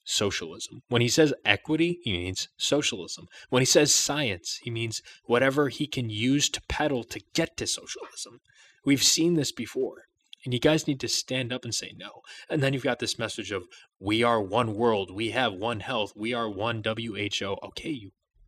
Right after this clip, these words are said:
creepy. Like, we can only speculate right now on what the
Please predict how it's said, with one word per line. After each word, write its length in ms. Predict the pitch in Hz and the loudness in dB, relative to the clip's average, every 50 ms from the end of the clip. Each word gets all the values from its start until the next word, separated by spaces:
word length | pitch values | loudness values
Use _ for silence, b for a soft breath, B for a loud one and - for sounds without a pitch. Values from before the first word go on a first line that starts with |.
| _ - | _ -14
creepy. 580 | - - - 120 165 175 - 104 143 147 - b b b b b b b b b b b b _ _ _ _ _ _ _ _ _ _ _ _ _ _ _ _ _ _ _ _ _ _ _ _ _ _ _ - | -10 -4 -2 -2 -2 0 0 -2 -2 -4 -6 b b b b b b b b b b b b _ _ _ _ _ _ _ _ _ _ _ _ _ _ _ _ _ _ _ _ _ _ _ _ _ _ _ -2
Like, 140 | 110 104 | -2 0
we 120 | - 151 160 | 2 2 4
can 100 | 202 196 | 6 6
only 180 | 196 185 151 | 6 6 4
speculate 580 | 120 - - - 123 113 - - 104 95 92 92 | 2 0 0 0 -2 -2 -2 -2 -4 -4 -4 -4
right 160 | 92 90 90 | -6 -6 -6
now 200 | 90 87 87 87 | -6 -10 -10 -10
on 100 | 87 90 | -12 -10
what 200 | 90 90 90 - | -10 -10 -10 -10
the 160 | - 87 85 | -12 -14 -14